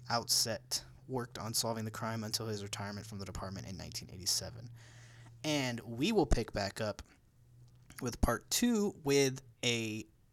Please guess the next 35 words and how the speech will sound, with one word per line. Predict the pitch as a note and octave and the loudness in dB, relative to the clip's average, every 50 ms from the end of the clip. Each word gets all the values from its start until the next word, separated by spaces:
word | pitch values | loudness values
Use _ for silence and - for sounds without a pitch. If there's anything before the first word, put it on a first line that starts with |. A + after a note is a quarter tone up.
| _ _ - | _ _ -2
the | C#3 C3+ | 0 2
cab | - D3+ C#3+ D#3 F3 | 6 6 4 6 6
driver | E3 E3 D#3 D3+ D3+ D#3 | 6 8 8 8 8 6
attack | D3+ - D3+ B2+ B2 A#2+ | 4 4 4 4 4 4
that | C3+ A#2+ | 2 0
I | A#2 | 0
was | A#2 - | 0 0
talking | - - G#2+ G#2+ A#2+ A2 G#2+ | 0 -2 -2 -2 -4 -6 -4
about. | G2+ G#2+ G#2 A2+ - - - - - - - - - _ _ - | -4 -2 -2 -2 -4 -6 -8 -20 -20 -20 -20 -20 -20 _ _ -8
We'll | - B2 B2 | -6 -2 2
talk | - C#3+ C3 C3 - | 4 2 2 2 0
more | C3+ C3 A#2 A#2 | 0 0 0 2
about | A2 A#2 A2 G#2+ F2 | 2 2 2 2 0
another | A2+ A2+ A2+ A#2+ C3+ D3 D#3+ D3 | -2 0 2 2 4 4 4 4
cipher | - - A#2+ A2+ A#2+ - A#2 A#2 | 4 4 4 2 2 0 -2 -4
that | A2+ G#2 F2+ | -4 -4 -4
was, | A#2 A#2+ A#2+ A2 | -4 -6 -6 -6
uh, | A2 G#2 G#2 G#2 - _ - - - - - - - - - - - | -6 -6 -6 -8 -10 _ -20 -20 -20 -20 -20 -20 -20 -20 -20 -10 -4
that | - A#2 | -2 0
was | A2+ A2 - | 4 4 4
sent. | - - A2 A2 A2 - - _ _ - - - - _ - - | 4 4 2 -2 -6 -8 -12 _ _ -20 -20 -20 -20 _ -10 -6
And | G#2 G#2+ A2 | -4 -2 -2
then | A2 G#2+ | -2 0
there's | G#2 G#2 G#2 A2 | 0 -2 -2 0
more | A2 A#2 C3 C#3 C3 B2+ | 2 6 6 8 8 6
attacks, | B2 - A#2+ A2 A2 G#2 - - - - - - | 4 2 2 2 2 2 2 2 0 0 -2 -6
there's | G#2 G2 G2+ G#2 | -10 -10 -8 -8
more | G#2+ A2+ B2 C#3+ D#3 D3 | -4 0 4 6 6 6
communication, | - - A#2 A#2 A#2 A2 G#2+ - - G#2+ G#2 G#2 - - G#2+ G#2 G#2 - - - | 4 2 0 0 0 0 -2 -2 -2 -2 0 0 0 -2 -2 -4 -6 -8 -8 -8
there's | G#2+ G#2 G2+ G2+ G2+ G#2 B2+ - - - - - _ _ _ - - - - | -6 -4 -4 -4 -4 -6 -6 -8 -10 -14 -20 -20 _ _ _ -20 -16 -10 -6
more | A#2 A#2 A#2 C3 D#3+ F3 F3+ E3+ | -4 -2 4 8 10 12 12 12
communication, | E3 - C#3+ C3 B2 A#2 A2 - A2+ G#2 G#2 - - G#2+ | 10 6 2 2 2 2 0 -2 -2 -2 -2 -2 -4 -4
there's | G#2 G#2+ A#2 B2 | -4 -4 -4 -2
more | D3+ D3+ D#3+ F3+ G3 - - | 0 4 8 10 10 10 10
atta-, | B3+ - - A#2 | 8 4 0 -2